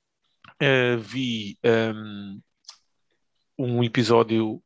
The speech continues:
eh, ou dois do Chicago P D,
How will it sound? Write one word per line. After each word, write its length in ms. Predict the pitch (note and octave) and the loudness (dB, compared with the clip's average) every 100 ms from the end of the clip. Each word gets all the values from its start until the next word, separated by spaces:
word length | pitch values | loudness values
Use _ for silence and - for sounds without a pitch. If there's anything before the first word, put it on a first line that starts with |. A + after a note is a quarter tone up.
| - | 2
eh, 160 | A#2+ A#2 | 4 6
ou 160 | A#2+ | 4
dois 540 | A2+ A#2+ A#2 A2 G#2 - | 4 4 4 0 -4 -6
do 560 | A2+ A#2 A2+ A2 A2 A2 | -6 -4 -4 -6 -6 -6
Chicago 380 | - B2 B2+ - | -4 0 -2 -2
P 100 | B2+ | -4
D, 240 | D3+ G3 | -4 -8